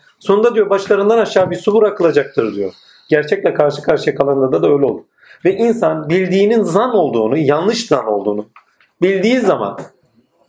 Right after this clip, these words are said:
başından aşağı soğuk bir su da. Hep doğru bildiği şey yanlış çıkarsa ne olur? Hep doğru biliyorsunuz. Bir de milletin içinde, ha, hep doğru söylüyorsunuz onu.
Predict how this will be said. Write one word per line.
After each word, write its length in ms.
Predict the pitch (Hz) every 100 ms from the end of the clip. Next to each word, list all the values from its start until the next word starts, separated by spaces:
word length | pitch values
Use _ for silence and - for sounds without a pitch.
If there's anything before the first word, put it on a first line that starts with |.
| -
başından 420 | 147 151 131 143
aşağı 400 | 190 143 156 165
soğuk 320 | - 135 139
bir 60 | -
su 180 | 123 98
da. 140 | 92 -
Hep 280 | 277 277
doğru 280 | 160 170 240
bildiği 300 | 196 131 127
şey 200 | - 113
yanlış 280 | 147 226 233
çıkarsa 360 | - 180 - 226
ne 80 |
olur? 220 | 156 - - _ _ _ _ _ _ _ - - - -
Hep 220 | 285 262
doğru 220 | 233 208
biliyorsunuz. 500 | 135 104 - - - _ _ _ - - - -
Bir 40 | 220
de 80 |
milletin 360 | 220 196 202 220
içinde, 280 | 220 160 160
ha, 200 | 185 165
hep 180 | 214 190
doğru 260 | 190 233
söylüyorsunuz 580 | 208 147 127 113 113 107
onu. 300 | 127 285